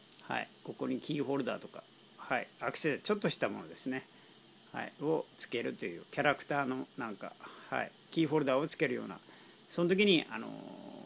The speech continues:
ー、イヤホンに差し込むというやつ。二個で、二個で、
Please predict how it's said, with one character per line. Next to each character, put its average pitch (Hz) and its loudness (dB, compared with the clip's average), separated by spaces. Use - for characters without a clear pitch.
ー、 156 -4
イ 156 6
ヤ 156 10
ホ 180 4
ン 190 8
に 202 6
差 - 2
し - -2
込 170 4
む 180 4
と - -2
い 127 2
う 104 -2
や 85 -6
つ。 - -10
二 160 2
個 175 4
で、 120 -2
二 170 2
個 202 6
で、 135 0